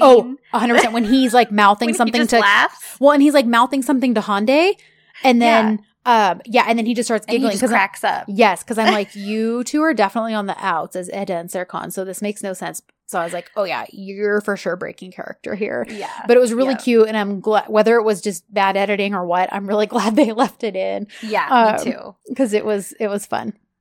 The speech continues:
Speaker 2: Yeah. So the girls all storm off i-, in a huff.
Speaker 1: Mm-hmm.
Speaker 2: They all, like, kind of flee to separate
Speaker 1: Mm-hmm.
Speaker 2: directions 'cause they're like, "No, we're the mad ones."
Speaker 1: Uh-huh.
Speaker 2: <laughs>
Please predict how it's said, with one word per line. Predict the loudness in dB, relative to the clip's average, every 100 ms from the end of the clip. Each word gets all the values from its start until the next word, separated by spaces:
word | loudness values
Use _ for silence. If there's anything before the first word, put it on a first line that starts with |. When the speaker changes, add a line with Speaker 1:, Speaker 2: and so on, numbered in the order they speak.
| _
Speaker 2:
Yeah. | -12 -12 -12 -10
So | -6
the | -4
girls | -2 -2 -2 0
all | 0 0
storm | -6 -4 -4 -2
off | -4 -2 -4 -8 -12
i-, | -4
in | 0 0
a | 0
huff. | -2 -2 -2 -4
Speaker 1:
Mm-hmm. | -6
Speaker 2:
They | -2
all, | -2 -4
like, | -6 -10 -10
kind | -14
of | -14
flee | -14 -14 -14
to | -16 -6
separate | -2 -2 -2
Speaker 1:
Mm-hmm. | -6 -4 -4
Speaker 2:
directions | -4 -8 -12 -14
'cause | -14 -16
they're | -14 -12
like, | -14 -14 -8
"No, | -4 -4
we're | -2 0 0
the | -2
mad | -4 -4 -4
ones." | -6 -6 -6 2
Speaker 1:
Uh-huh. | 6 6 4 0 4 4 4 0 -4
Speaker 2:
<laughs> | -10 -8 -10 -10